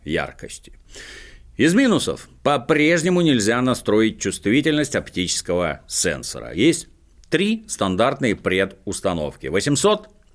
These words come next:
тысяча шестьсот и три тысячи двести точек на дюйм, которые переключаются по кругу специальной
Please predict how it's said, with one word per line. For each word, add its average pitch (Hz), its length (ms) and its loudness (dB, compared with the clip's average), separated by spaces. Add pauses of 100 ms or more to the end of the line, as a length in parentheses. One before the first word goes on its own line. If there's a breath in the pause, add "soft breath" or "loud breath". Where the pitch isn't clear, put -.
тысяча 147 340 0
шестьсот 180 560 0 (180)
и 247 120 2
три 190 240 -2
тысячи 147 360 -4
двести 98 400 0
точек 160 540 -2
на 85 180 -4
дюйм, 73 400 -8 (540 loud breath)
которые 135 440 4
переключаются 110 760 0
по 87 140 -6
кругу 190 640 2
специальной 101 800 -2